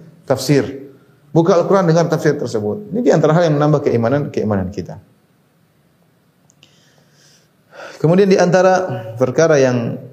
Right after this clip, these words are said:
eh, membantu kita untuk bisa tegar di,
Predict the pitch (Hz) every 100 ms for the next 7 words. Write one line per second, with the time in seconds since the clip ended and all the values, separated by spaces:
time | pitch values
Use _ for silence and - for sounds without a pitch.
0 | - _ _ _ - 110 110 110 110 117
1 | 117 127 120 117 - 113 110 - - _
2 | _ _ _ _ _ _ _ _ _ _
3 | _ _ _ _ _ _ _ _ _ _
4 | _ _ _ _ _ _ _ - 123 120
5 | - - - - _ _ _ _ _ _
6 | _ _ 127 135 127 120 117 127 117 110